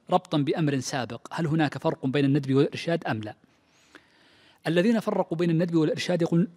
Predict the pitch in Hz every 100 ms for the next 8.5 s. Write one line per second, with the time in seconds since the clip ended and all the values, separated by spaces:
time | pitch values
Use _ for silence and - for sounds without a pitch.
0 | 165 185 - 147 117 - - _ _ _
1 | _ _ _ _ _ _ _ _ - -
2 | 190 180 156 143 135 135 175 160 131 -
3 | - _ _ _ _ _ _ _ _ _
4 | _ _ _ - 139 - 175 139 147 202
5 | - _ _ _ - 143 - 170 156 165
6 | 180 214 - 151 143 147 - 170 - 160
7 | 143 127 160 165 143 143 - 143 160 143
8 | - - 127 110